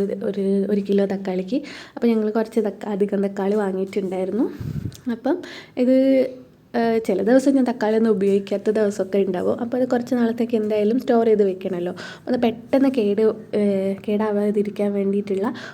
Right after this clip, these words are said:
ഒരു ടിപ്പാണ് കേട്ടോ. തക്കാളിൻ്റെ ഈ ഒരു മുഖഭാഗമാണ് പെട്ടെന്ന് തന്നെ, ആ, ചീഞ്ഞ് വരിക. അവിടെയാണ് പെട്ടെന്ന് തന്നെ കേടായിട്ടൊക്കെ, ആ, വരിക കേട്ടോ. അപ്പോൾ അങ്ങനെയൊക്കെയുള്ള സമയങ്ങളിൽ നമുക്ക് ഇങ്ങനെ ചെയ്ത് കൊടുക്കാം കേട്ടോ. ആദ്യം തന്നെ അത് നന്നായിട്ട് തുടച്ച് വൃത്തിയാക്കുക. നമ്മൾ സ്റ്റോർ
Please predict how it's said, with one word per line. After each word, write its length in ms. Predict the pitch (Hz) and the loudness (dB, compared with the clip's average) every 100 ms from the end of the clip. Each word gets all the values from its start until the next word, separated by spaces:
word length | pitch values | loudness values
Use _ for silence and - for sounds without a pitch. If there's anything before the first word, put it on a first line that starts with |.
| - | -2
ഒരു 100 | 277 262 | 0 0
ടിപ്പാണ് 320 | 196 - 185 185 | -2 -4 -6 -6
കേട്ടോ. 180 | 196 196 | -4 -4
തക്കാളിൻ്റെ 480 | 226 262 277 277 262 233 | -4 -2 0 2 2 2
ഈ 20 | 220 220 | 2 4
ഒരു 80 | 233 240 | 4 0
മുഖഭാഗമാണ് 760 | 208 208 196 214 214 220 208 220 208 | -2 -2 -2 0 0 0 -2 -4 -6
പെട്ടെന്ന് 460 | 208 - 214 214 | -10 -4 -2 0
തന്നെ, 180 | 208 233 311 - - - - 214 | 0 0 -2 -4 -2 -2 -2 -4
ആ, 40 | 214 214 208 | -6 -6 0
ചീഞ്ഞ് 300 | 247 254 254 | 4 8 8
വരിക. 220 | 214 170 160 - - - - | 6 2 -4 -10 -16 -12 -2
അവിടെയാണ് 340 | 240 269 233 240 | 2 4 4 4
പെട്ടെന്ന് 300 | 240 226 214 208 | 2 2 0 0
തന്നെ 140 | 208 208 | 0 0
കേടായിട്ടൊക്കെ, 640 | 196 196 196 196 190 233 247 - - | 0 2 0 0 -2 -2 -4 -4 -2
ആ, 40 | 202 196 196 196 196 | 0 2 2 0 0
വരിക 180 | 196 190 | 2 2
കേട്ടോ. 220 | 180 185 196 - - - | 0 -2 -6 -10 -8 -6
അപ്പോൾ 140 | 262 285 | 0 0
അങ്ങനെയൊക്കെയുള്ള 520 | 247 254 262 277 233 233 | 2 0 0 2 2 2
സമയങ്ങളിൽ 540 | 208 196 185 185 190 226 349 - 202 | 0 0 -2 -2 0 0 -2 -4 -4
നമുക്ക് 240 | 202 208 262 220 | -2 -2 -4 0
ഇങ്ങനെ 240 | 208 214 214 | 2 2 2
ചെയ്ത് 200 | 202 180 | -2 0
കൊടുക്കാം 280 | 170 180 180 | -4 -4 -6
കേട്ടോ. 160 | 180 202 214 | -4 -2 2
ആദ്യം 180 | 240 269 | 2 4
തന്നെ 120 | 262 | 6
അത് 60 | 262 254 | 6 4
നന്നായിട്ട് 340 | 208 196 202 233 | 2 0 0 0
തുടച്ച് 260 | 220 185 - 208 | 0 0 -2 -2
വൃത്തിയാക്കുക. 640 | 196 - 202 175 - 220 302 | -2 -4 -4 -4 -2 0 2
നമ്മൾ 140 | 226 247 - | 0 -2 2
സ്റ്റോർ 260 | 220 220 | 4 4